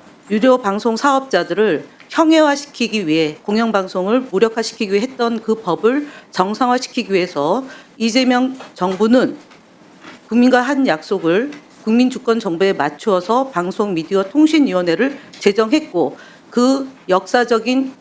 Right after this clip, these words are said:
첫 국정감사가 오늘 이 자리에 있습니다. 여야를 떠나서 국정감사에서는 국정감사 기관인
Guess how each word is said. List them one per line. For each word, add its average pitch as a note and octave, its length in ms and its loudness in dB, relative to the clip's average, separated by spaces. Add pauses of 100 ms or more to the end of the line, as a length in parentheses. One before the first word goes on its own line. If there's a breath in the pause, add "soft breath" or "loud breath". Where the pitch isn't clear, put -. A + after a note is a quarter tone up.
첫 E4 180 0 (460)
국정감사가 G3 680 0
오늘 G3+ 260 -4
이 - 100 -6
자리에 G3+ 240 0
있습니다. D#3 600 -4 (1300)
여야를 G#3+ 560 2
떠나서 A#3 460 0
국정감사에서는 F#3 1120 -2
국정감사 G3 720 -4
기관인 F#3+ 640 -4